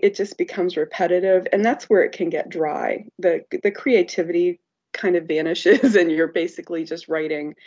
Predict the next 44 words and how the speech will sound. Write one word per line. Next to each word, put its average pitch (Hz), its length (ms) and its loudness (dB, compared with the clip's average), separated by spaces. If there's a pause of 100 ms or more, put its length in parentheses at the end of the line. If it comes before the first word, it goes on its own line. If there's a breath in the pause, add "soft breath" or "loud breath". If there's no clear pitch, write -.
(200 soft breath)
you 175 60 0
know, 170 60 4
repeating 156 640 -2
and 156 100 -6
cranking 156 440 -6
things 160 320 -4
out. 151 280 -4 (400 loud breath)
And 214 160 4
that, 240 280 2
that 370 240 0
can 240 220 0
make 208 220 0
it 180 240 0
boring 196 400 4
for 180 160 -2
the 165 140 -2
reader. 165 480 -2 (720 soft breath)
It 240 160 0
may 302 160 4
be 285 120 2
the 175 340 2
hundredth 202 380 -2
time 180 420 -2
that 175 140 -2
a 165 80 0
writer's 190 500 2
written 233 200 2
about 240 320 0
it, 226 180 0
but 170 140 4
it - 100 -2
may 208 160 0
be 208 140 -2
the - 120 -2
first - 360 -4
time 175 240 -2
that 143 180 -2
that - 240 -2
reader 156 320 2
is 139 180 0
reading 143 380 0
about - 320 0
it. - 160 2
So 180 300 6